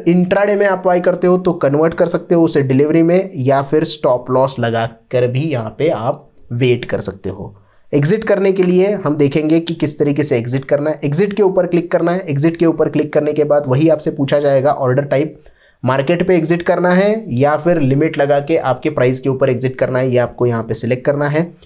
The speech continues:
यहाँ पे क्वांटिटी एंटर करनी होती है। अगर आप सौ क्वांटिटी बाय करते हो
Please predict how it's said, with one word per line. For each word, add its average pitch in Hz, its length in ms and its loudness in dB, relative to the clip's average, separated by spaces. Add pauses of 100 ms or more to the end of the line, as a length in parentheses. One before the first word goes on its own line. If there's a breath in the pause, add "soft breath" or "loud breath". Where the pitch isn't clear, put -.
(320 soft breath)
यहाँ 170 160 2
पे 196 120 0
क्वांटिटी 180 420 0
एंटर 190 280 2
करनी 185 260 2
होती 180 280 2
है। 175 180 2 (200)
अगर 151 220 2
आप 160 160 -2
सौ 180 240 0
क्वांटिटी 175 400 0
बाय 165 180 2
करते 165 320 0
हो 165 200 2